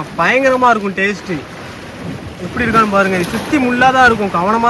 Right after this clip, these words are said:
தான் பிடிக்கணும். இது வந்து பிடிக்கிறது வந்து அந்த நெட்டியை தான் பிடிக்கணும். அந்த செவுள் இருக்கு பாத்தீங்களா, அந்த சாத்து பிடிச்சு காட்டோம் பாருங்க,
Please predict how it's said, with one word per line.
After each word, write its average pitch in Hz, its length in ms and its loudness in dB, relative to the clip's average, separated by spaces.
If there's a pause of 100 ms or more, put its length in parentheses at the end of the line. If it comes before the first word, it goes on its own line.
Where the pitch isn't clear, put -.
தான் 240 120 0
பிடிக்கணும். 214 300 -2
இது 208 100 -2
வந்து 220 180 -6
பிடிக்கிறது 240 380 -4
வந்து 233 200 -2
அந்த 226 180 -4
நெட்டியை 254 320 0
தான் 240 120 2
பிடிக்கணும். 190 340 -2 (380)
அந்த 190 100 0 (100)
செவுள் 254 240 2
இருக்கு 247 180 0
பாத்தீங்களா, 214 260 0
அந்த 196 140 -2
சாத்து 196 240 -2
பிடிச்சு 196 200 -2
காட்டோம் 185 280 0
பாருங்க, 151 220 -4